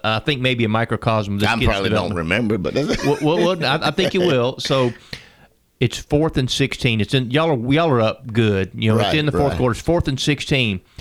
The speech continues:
Speaker 1: One of your old M T S U, uh, teammates was on the sideline
Speaker 2: Yeah,
Speaker 1: there.
Speaker 2: Doug Holman. Yeah,
Speaker 1: Yeah,
Speaker 2: Doug,
Speaker 1: yeah.
Speaker 2: Doug was there.
Speaker 1: And, and, and so,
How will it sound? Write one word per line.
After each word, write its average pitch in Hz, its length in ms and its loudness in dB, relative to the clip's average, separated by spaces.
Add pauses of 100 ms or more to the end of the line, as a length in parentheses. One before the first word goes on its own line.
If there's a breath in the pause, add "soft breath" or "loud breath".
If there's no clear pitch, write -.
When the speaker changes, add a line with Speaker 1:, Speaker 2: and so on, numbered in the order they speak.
(320 loud breath)
Speaker 1:
One 180 200 2
of 180 60 2
your 139 140 2
old 147 180 2
M 135 140 -2
T 127 200 0
S 117 160 -2
U, 120 320 -2
uh, 101 380 -2 (160)
teammates 113 640 0
was 107 160 -2
on 104 140 0
the 92 60 -6
sideline 135 360 0
Speaker 2:
Yeah, 92 180 0
Speaker 1:
there. 98 240 2
Speaker 2:
Doug 104 80 -2
Holman. 90 380 0
Yeah, 87 160 2
Speaker 1:
Yeah, 147 220 0
Speaker 2:
Doug, 85 100 -4
Speaker 1:
yeah. 135 160 2
Speaker 2:
Doug 90 100 -2
was 90 120 0
there. 117 120 2
Speaker 1:
And, 147 140 0
and, 143 200 0
and 131 160 0
so, 139 380 2